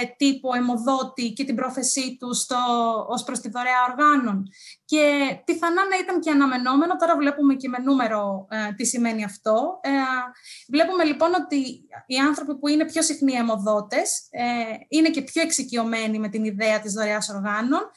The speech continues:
είναι πιο εξοικειωμένοι με την, με την ευρύτερη, με τη-, με το ευρύτερο πλαίσιο της δωρεάς και του προσφέρειν, ε, και το τι σημαίνει αυτό το πράγμα ευρύτερα. Είναι πιο εκπαιδευμένοι ήδη από τη διαδικασία δωρεάς αίματος, οπότε είναι και πιο διατεθειμένοι στο να προχωρήσουν στα δωρεά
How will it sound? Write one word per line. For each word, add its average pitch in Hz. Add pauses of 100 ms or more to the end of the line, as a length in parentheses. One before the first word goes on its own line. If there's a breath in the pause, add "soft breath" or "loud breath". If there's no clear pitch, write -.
(160 loud breath)
είναι 269
πιο 294
εξοικειωμένοι 254
με 240
την, 247
με 233
την 240
ευρύτερη, 233 (420)
με 220
τη-, 220
με 240
το 254
ευρύτερο 254
πλαίσιο 233
της 220
δωρεάς 226
και 226
του 214
προσφέρειν, 226 (360 loud breath)
ε, 226
και 247
το 269
τι 269
σημαίνει 240
αυτό 220
το 226
πράγμα 220
ευρύτερα. 214
Είναι 294
πιο 269
εκπαιδευμένοι 226
ήδη 220
από 214
τη 226
διαδικασία 214
δωρεάς 208
αίματος, 277 (340 loud breath)
οπότε 359
είναι 381
και 339
πιο 349
διατεθειμένοι 311
στο 339
να 302
προχωρήσουν 269
στα 269
δωρεά 247